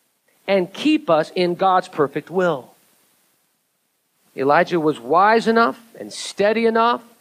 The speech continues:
and mature enough to recognize those other things that were going on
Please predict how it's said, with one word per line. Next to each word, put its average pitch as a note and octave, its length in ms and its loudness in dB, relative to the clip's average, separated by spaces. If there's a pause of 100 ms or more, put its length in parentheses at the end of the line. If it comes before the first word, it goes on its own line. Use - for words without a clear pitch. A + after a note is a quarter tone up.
(140)
and C3+ 180 -2
mature A#3 540 -2
enough A#3 300 0 (240)
to E3+ 120 0
recognize A#3 840 0
those F3 260 0
other G3+ 180 0
things F#3+ 400 -2
that - 120 -8
were D3+ 120 0
going G3+ 340 2
on F#3 240 2